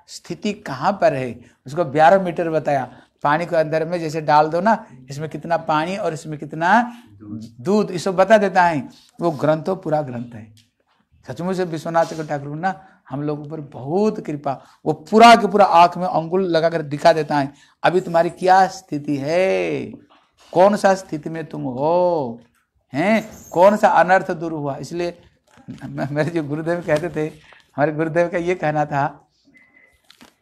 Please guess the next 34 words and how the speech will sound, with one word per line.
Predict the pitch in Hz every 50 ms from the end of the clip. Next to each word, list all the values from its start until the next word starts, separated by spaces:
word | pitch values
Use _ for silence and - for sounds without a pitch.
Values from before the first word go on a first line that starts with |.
| _ _ _ _ _ -
भजन | 107 113 131 120 143 143 147
इतना | 147 147 - - 147 147 143
आसानी | 131 131 127 - 131 127 127
बात | 117 123 127 131 123 - 107
नहीं। | 104 95 92 92 90 90 101 117 120 117 - - - - - _ _ _ _ _ _ _ -
गुरुदेव | 120 113 110 127 135 135
कहते | 135 - 135 120 120 143
थे, | 139 - 139 139 143 - - - - _ _ -
"किसी | 147 131 - 135
ना | 135 135
किसी | 131 - 143 120 143 139
तरह | - 143 139 139
से | - - 139 -
एक | 139 135 127 127
जीवन, | 120 135 123 143 156 185 202 185 - _ _ _ _ _ _ -
ये | 127
ब्रह्मचारी | 117 110 120 113 117 131 139 131 135 135 131
जीवन | 117 127 127 - -
में | - - -
केवल | - 160 170 156
बिता, | 131 143 127 - 147 139
और | 131 135 156
कुछ | 147 - 170 143
करने | - - 147 135 147 151
का | 147 147
जरूरत | 135 139 135 131 131 127 117
नहीं। | - 120 113 - - _ _ _ _ _ _ _ _ _ _ _ _ _ _ _ _ _ _ _ _ -
श्रद्धा, | - 135 135 120 139 143 139
निष्ठा, | 127 127 131 120 - - - 143
आसक्ति, | 131 123 120 - - 135 123 139 143
भाव, | 127 120 127 139
प्रेम, | 139 - - 151 147 143 147 - _ _ _ _ _ -
इतना | 139 135 151 147 147 135 123
स्नेहमान | - - - 147 147 151 151 147 143 143 143 143